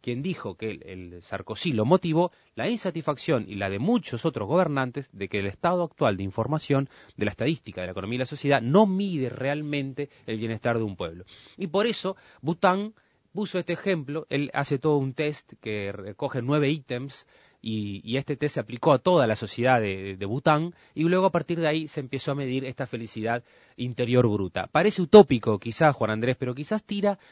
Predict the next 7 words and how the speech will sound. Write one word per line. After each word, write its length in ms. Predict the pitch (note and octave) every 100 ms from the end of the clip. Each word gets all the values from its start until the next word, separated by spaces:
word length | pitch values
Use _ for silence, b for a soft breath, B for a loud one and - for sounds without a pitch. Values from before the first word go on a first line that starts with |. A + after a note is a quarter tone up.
| b
varios 320 | - F#3 F#3+
elementos 400 | E3+ C#3+ D3+ D#3
que 80 | B2+
son 160 | - B2+
importantes. 640 | A#2 - - G2 E2+ F2+ b b b
Por 140 | -
ejemplo, 320 | D#3+ G#3+ G3+